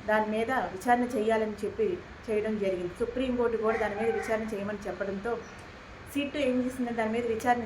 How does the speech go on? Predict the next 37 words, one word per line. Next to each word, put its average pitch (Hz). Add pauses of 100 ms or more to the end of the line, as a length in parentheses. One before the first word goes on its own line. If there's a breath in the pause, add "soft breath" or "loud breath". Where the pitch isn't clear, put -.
చేసి 208
దాని 202
మీద 220
రిపోర్ట్ 214
ఇవ్వడం 190
జరిగింది. 175 (580 loud breath)
ఎప్పుడైతే 294
ఈ 262
సిట్ 262
రిపోర్ట్ 262
ఇచ్చిందో, 240
ఈ 202
రిపోర్ట్ 254
ఎక్కడ 254
బయటకు 233
వచ్చేసిందో 220
అని 196 (100)
చెప్పేసి, 208 (360)
ముందుగానే 262 (500)
జగన్ 262
రెడ్డి, 226 (280)
పేటీఎం 247
నాయకులందరూ 247
బయటకు 226
వచ్చేసారు. 202
ఆయన 220
ప-, 202
ఆయనకు 233
అనుకూలంగా 262
ఉన్న 247
పేపర్లు 226
కానీ, 226
న్యూస్ 240
ఛానల్ 226
కానీ 214
బయటకు 208
వచ్చేసి, 214